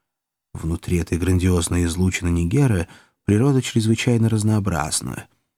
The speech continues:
Здесь и буйная растительность, и полнейшее бесплодие.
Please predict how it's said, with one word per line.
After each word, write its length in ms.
Здесь 300
и 40
буйная 360
растительность, 1000
и 80
полнейшее 580
бесплодие. 920